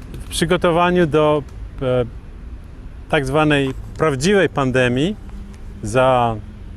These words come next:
miesiąc, dwa, trzy najdalej we wrześniu. E, nie tylko w Stanach, ale również w innych krajach zachodnich, e, e,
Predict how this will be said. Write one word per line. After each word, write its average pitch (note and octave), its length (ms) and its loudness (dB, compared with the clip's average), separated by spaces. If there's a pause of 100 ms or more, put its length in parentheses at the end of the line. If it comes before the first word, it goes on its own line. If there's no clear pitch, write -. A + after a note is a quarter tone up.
(320)
miesiąc, C3 560 0
dwa, B2 400 0 (180)
trzy - 260 0
najdalej B2 600 2 (400)
we A#2+ 80 -2
wrześniu. A#2 560 0 (960)
E, A#2 220 0
nie C#3+ 140 0
tylko F#3 240 0
w - 40 -6
Stanach, D3+ 500 2 (920)
ale D#3 240 4
również D#3+ 440 2
w C3+ 80 -4
innych F3 260 2
krajach D3 360 2
zachodnich, D3 720 -2
e, C3 40 -6
e, B2 300 -2